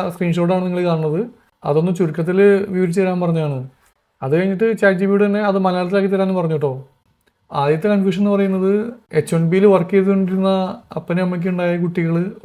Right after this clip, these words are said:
already ഇപ്പോൾ സിറ്റിസൺ ആണല്ലോ, അവരുടെ സിറ്റിസൺഷിപ്പ് പോവില്ല എന്നാണ് ആദ്യത്തെ ക്വസ്റ്റ്യൻ. അപ്പൊ അതിന്റെ ഉത്തരം അല്ല എന്നാണ്, അത് ഓർഡറിൽ വ്യക്തമായിട്ട് പറയുന്നുണ്ട്. അപ്പൊ അടുത്ത ചോദ്യം ചാറ്റ് ജി പി ടി ചോദിച്ചത് എച്ച് വൺ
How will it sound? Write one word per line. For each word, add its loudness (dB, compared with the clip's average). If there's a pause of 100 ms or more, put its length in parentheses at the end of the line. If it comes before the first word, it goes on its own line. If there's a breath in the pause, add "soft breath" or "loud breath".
already 2
ഇപ്പോൾ -4
സിറ്റിസൺ 0
ആണല്ലോ, 2 (640 soft breath)
അവരുടെ 2
സിറ്റിസൺഷിപ്പ് 2 (100)
പോവില്ല 2
എന്നാണ് 0
ആദ്യത്തെ -2
ക്വസ്റ്റ്യൻ. -4 (520)
അപ്പൊ 0
അതിന്റെ 0 (120)
ഉത്തരം -2 (340)
അല്ല 4
എന്നാണ്, 0 (480)
അത് 0 (100)
ഓർഡറിൽ 4 (120)
വ്യക്തമായിട്ട് -4
പറയുന്നുണ്ട്. -2 (720)
അപ്പൊ 0
അടുത്ത 0
ചോദ്യം 2
ചാറ്റ് 0
ജി -2
പി 0
ടി -2
ചോദിച്ചത് 0 (580 soft breath)
എച്ച് 0
വൺ 0